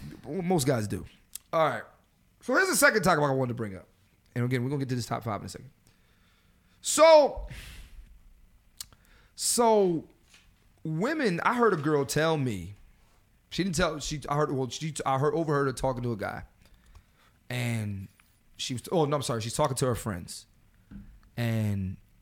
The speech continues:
she was ready to give this guy some. She goes over his house and she finds out that he has a roommate.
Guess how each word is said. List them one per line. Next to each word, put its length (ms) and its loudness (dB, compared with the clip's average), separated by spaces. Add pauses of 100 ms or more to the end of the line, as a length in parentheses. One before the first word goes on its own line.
(140)
she 280 -4
was 200 -4
ready 340 -2
to 100 -4
give 260 -4
this 140 -8
guy 220 -6
some. 380 -8 (880)
She 180 -12
goes 280 -4
over 180 -2
his 120 -4
house 500 -10 (760)
and 120 -12
she 140 -10
finds 400 -8
out 260 -8 (280)
that 140 -8
he 140 -6
has 120 -6
a 60 -10
roommate. 440 -12